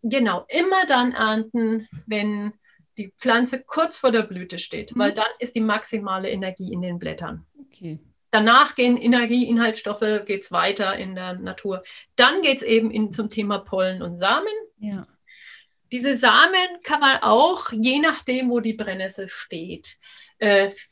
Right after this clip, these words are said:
Speaker 1: bildet die ihre Samen natürlich zu unterschiedlichen Zeiten
Speaker 2: Ja.
Speaker 1: aus. Also da musst du einfach drauf schauen, dass die so, ja, bräunlich, aber noch nicht so grau sind. Also sie dürfen nicht so schimmelig, grau abgegammelt, für, durch Regen schon zersetzt ausschauen,
Speaker 2: <laughs> Ja.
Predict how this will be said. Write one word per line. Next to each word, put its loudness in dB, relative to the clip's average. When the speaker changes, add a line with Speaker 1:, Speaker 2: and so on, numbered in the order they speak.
Speaker 1:
bildet 2
die 2
ihre 4
Samen 4
natürlich 0
zu -10
unterschiedlichen -4
Zeiten -10
Speaker 2:
Ja. -6
Speaker 1:
aus. -12
Also -4
da 6
musst 0
du 4
einfach 2
drauf 0
schauen, 4
dass -2
die -6
so, -2
ja, 0
bräunlich, 4
aber 2
noch 2
nicht 2
so -6
grau 6
sind. 2
Also 2
sie 0
dürfen 0
nicht 2
so -2
schimmelig, -2
grau 2
abgegammelt, 4
für, -2
durch -2
Regen 2
schon -8
zersetzt -4
ausschauen, -4
Speaker 2:
<laughs> -12
Ja. -10